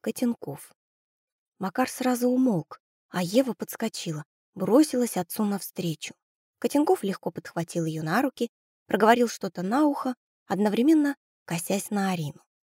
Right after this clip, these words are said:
Видимо, спрашивал, как дочке новая няня.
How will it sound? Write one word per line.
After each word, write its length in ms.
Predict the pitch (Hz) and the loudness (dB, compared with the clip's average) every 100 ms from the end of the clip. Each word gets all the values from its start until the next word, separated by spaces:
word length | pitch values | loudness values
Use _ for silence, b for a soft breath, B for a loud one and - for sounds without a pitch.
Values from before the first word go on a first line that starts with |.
| _ _ _ | _ _ _
Видимо, 380 | - 220 214 202 | -2 0 0 -2
спрашивал, 560 | - - 185 - 151 156 _ _ _ | -2 -2 -2 -2 -8 -8 _ _ _
как 240 | - 185 160 | -2 0 2
дочке 460 | 202 302 - 165 | 2 2 -2 -4
новая 420 | 165 208 208 214 | 0 0 0 0
няня. 420 | 214 185 147 151 | 0 0 -4 -10